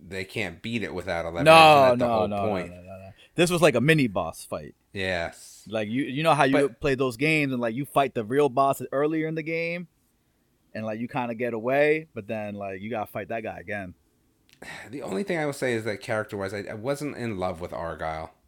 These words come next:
Speaker 1: Like, I just wasn't.
Speaker 2: Oh, um, what's his name? Not Steve's. Uh, the older
Speaker 1: The pizza
Speaker 2: brother's son.
Speaker 1: dude.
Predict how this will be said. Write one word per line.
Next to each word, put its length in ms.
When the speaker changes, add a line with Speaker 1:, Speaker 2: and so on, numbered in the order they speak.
Speaker 1:
Like, 300
I 100
just 300
wasn't. 380
Speaker 2:
Oh, 460
um, 580
what's 180
his 80
name? 100
Not 240
Steve's. 360
Uh, 720
the 380
older 180
Speaker 1:
The 60
pizza 280
Speaker 2:
brother's 140
son. 80
Speaker 1:
dude. 100